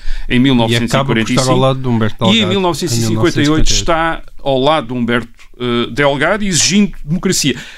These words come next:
Speaker 2: Bom, mas o próprio Humberto Delgado também fez esse
Speaker 1: O próprio
Speaker 2: esse
Speaker 1: Humberto Delgado,
Speaker 2: percurso, não é?
Speaker 1: Henrique Galvão, se-, opositores do, talvez dos mais ferrenhos e dos, eh, ao Estado Novo, também fazem um percurso bastante semelhante. O Humberto Delgado também era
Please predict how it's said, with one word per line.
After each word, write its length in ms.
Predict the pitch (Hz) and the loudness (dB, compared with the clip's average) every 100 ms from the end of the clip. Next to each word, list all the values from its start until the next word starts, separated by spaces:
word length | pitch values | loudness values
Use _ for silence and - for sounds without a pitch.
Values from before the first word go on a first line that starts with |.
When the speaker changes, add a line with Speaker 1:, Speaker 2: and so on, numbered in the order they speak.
| - 131 | -10 0
Speaker 2:
Bom, 160 | 175 | 2
mas 180 | 131 113 | 2 0
o 60 | 110 | 0
próprio 320 | 120 117 127 | -2 -2 -2
Humberto 220 | 120 117 | -4 -4
Delgado 340 | 127 120 127 | -4 -4 -4
também 200 | - 147 | -6 -6
fez 200 | 117 117 | -6 -4
esse 100 | 110 | -2
Speaker 1:
O 400 | 101 254 247 220 | 2 4 4 4
próprio 360 | 123 208 190 175 | 2 0 2 0
Speaker 2:
esse 100 | 170 | 2
Speaker 1:
Humberto 220 | 175 - | -2 -2
Delgado, 260 | 170 147 160 | -2 0 0
Speaker 2:
percurso, 200 | 190 170 | 0 2
não 40 | |
é? 60 | 170 | 2
Speaker 1:
Henrique 280 | 160 170 - | 2 0 2
Galvão, 420 | 170 170 170 226 | 2 2 2 0
se-, 160 | 233 175 | -2 -2
opositores 920 | 160 151 151 123 143 147 175 170 - | 2 2 0 -2 -2 2 4 4 0
do, 120 | 117 | -4
talvez 340 | 117 139 151 120 | -4 -2 -2 -4
dos 140 | 113 | -2
mais 260 | 147 147 - | 0 0 -4
ferrenhos 680 | - 143 135 160 170 117 | -2 -2 0 0 -2 -4
e 60 | 131 | -4
dos, 220 | 120 123 | -4 -4
eh, 340 | 123 127 127 127 | -2 -2 -2 0
ao 180 | 135 123 | 0 0
Estado 260 | - 143 | -2 0
Novo, 160 | 165 - | -2 0
também 220 | 170 208 | 0 2
fazem 300 | - 165 170 | 0 0 0
um 40 | |
percurso 420 | 156 - 170 - - | -4 -4 -2 -2 -4
bastante 560 | 160 - 156 147 160 147 | -4 0 0 4 2 4
semelhante. 560 | - 131 147 160 - | 0 2 0 -2 -6
O 20 | |
Humberto 260 | 104 104 - | -6 -6 -4
Delgado 220 | 113 123 | -2 -2
também 280 | 147 135 135 | -2 -2 0
era 260 | 139 151 | 0 -2